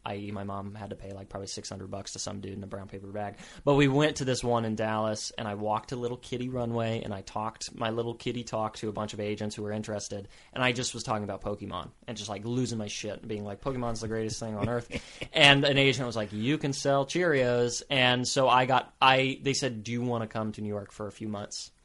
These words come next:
Speaker 1: We'll sign ya." And so, my, you know, I was like, "I do, Mom. Yes, can we make this happen?" And so we spent a few months in New York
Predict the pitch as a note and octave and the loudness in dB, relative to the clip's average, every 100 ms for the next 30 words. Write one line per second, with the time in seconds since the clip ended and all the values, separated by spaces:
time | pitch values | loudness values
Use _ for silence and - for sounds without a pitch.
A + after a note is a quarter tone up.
0 | _ _ - A2+ - A#2 A#2 G2 - _ | _ _ -6 -4 0 2 0 -2 -10 _
1 | _ - - _ - B2 B2 B2 D3 - | _ -20 -20 _ -4 -4 -4 -8 -6 -2
2 | A#2+ A2+ A2+ G#2 G#2+ G#2 G#2+ G#2+ - A2 | 2 2 0 -6 -6 -4 -4 -6 -6 -4
3 | G#2 G#2 - G2+ G2+ F#2+ F#2 - G2 G2+ | -4 -4 -4 -6 -6 -10 -10 -6 -4 -2
4 | B2 D3 B2 A2 G#2+ A2+ A#2 G#2+ - G#2 | 0 0 2 2 2 4 2 0 -4 -4
5 | G2+ G2+ G2+ - G#2 G2+ F#2+ G2 - - | -4 -6 -6 -4 -4 -4 -8 -12 -20 -20
6 | - - - A#2+ A2 A2 A2 - A#2+ A2 | -20 -16 -4 0 2 0 -2 0 0 0
7 | A2+ - A2+ G#2+ - A#2 G#2+ G#2 G2+ G#2+ | -2 -4 -4 -4 -6 -4 -4 -4 -6 -8
8 | G2+ G2+ G2+ G2+ - | -6 -6 -6 -8 -12